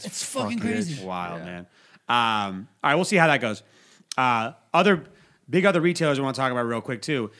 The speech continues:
Speaker 3: is how many stupid small extra stores have we seen in these big box retailers before, like Little Caesars and dumb
Speaker 2: Tons.
Speaker 3: weird eyeglasses
Speaker 2: Tons.
Speaker 3: places. I think this finally, they got it right. Apple is putting mini stores in Targets.
Speaker 2: Thank God.
Speaker 3: Is this a winner?
Speaker 1: Yeah.
Speaker 2: It's a winner.
Speaker 1: Hundred percent.
Speaker 2: Absolutely.
Speaker 3: Yeah.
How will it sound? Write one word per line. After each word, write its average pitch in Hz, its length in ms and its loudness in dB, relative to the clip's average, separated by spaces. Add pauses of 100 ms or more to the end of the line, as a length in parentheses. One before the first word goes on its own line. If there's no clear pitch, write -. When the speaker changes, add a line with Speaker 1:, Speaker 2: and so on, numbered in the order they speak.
(160)
Speaker 3:
is 117 140 -6
how 156 160 0
many 220 120 -2
stupid 151 460 -4
small 127 340 -2
extra 131 320 -4
stores 117 320 -6
have 117 100 -6
we 110 120 -6
seen 110 280 -8
in 107 60 -6
these 104 140 -8
big 104 220 -8
box 101 260 -6
retailers 104 400 -8
before, 113 380 -10
like 92 180 -16
Little 95 160 -16
Caesars 139 640 -6
and 101 240 -10
dumb 113 200 -4
Speaker 2:
Tons. 107 80 -4
Speaker 3:
weird 110 160 -4
eyeglasses 127 480 -2
Speaker 2:
Tons. 101 100 -4
Speaker 3:
places. 117 480 -6 (500)
I 127 80 2
think - 420 0
this 143 200 -2
finally, 143 640 -2 (400)
they 117 100 -8
got 120 160 -2
it 110 40 -4
right. 98 260 -4 (360)
Apple 143 340 2
is 147 80 -2
putting 120 280 -2
mini 131 180 0
stores 123 260 -4
in 117 100 -8
Targets. 95 400 -10
Speaker 2:
Thank 120 180 -10
God. 104 340 -6
Speaker 3:
Is 120 80 -8
this 139 120 -4
a 139 40 -4
winner? 131 360 -2
Speaker 1:
Yeah. - 60 -20
Speaker 2:
It's 117 120 -8
a 123 40 0
winner. 104 300 -2
Speaker 1:
Hundred 104 180 -6
percent. 120 180 -2
Speaker 2:
Absolutely. 104 460 -4
Speaker 3:
Yeah. 104 200 -10